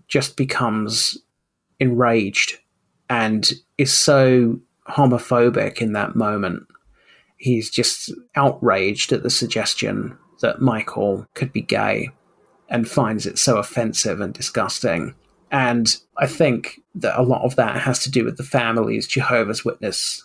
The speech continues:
faith. That's the environment, you have to remember, that's the environment Michael was brought up in. Michael was brought up in a household with people that held these views, and that was not uncommon for somebody of Michael's generation,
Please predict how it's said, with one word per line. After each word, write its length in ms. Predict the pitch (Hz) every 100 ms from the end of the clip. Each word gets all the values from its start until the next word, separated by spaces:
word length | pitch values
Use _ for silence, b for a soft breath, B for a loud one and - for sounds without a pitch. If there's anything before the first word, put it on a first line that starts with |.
| _
faith. 560 | - - 120 - - - _ _ _ _
That's 320 | - 135 - -
the 100 | 147
environment, 480 | 131 143 147 135
you 40 | 135
have 100 | 135
to 40 |
remember, 220 | 135 139 135
that's 200 | 147 -
the 80 |
environment 460 | 143 135 147 147 120
Michael 300 | 147 139 139
was 140 | 135
brought 340 | 135 143 135 135
up 180 | 175 175
in. 140 | 160
Michael 320 | 123 104 127
was 120 | 131
brought 260 | 123 131 107
up 160 | 131 135
in 40 |
a 60 | 113
household 640 | 131 131 - 120 104 98 -
with 220 | 117 -
people 280 | 139 131 117
that 120 | 117
held 300 | 120 120 - -
these 220 | 120 113
views, 540 | 127 123 104 101 - -
and 180 | 127 123
that 160 | 95
was 160 | 139 127
not 320 | 123 113 -
uncommon 540 | 120 113 135 117 107 -
for 100 | 135
somebody 380 | - 113 110
of 120 | 110 117
Michael's 340 | 107 - 107
generation, 760 | - 117 110 117 113 113 110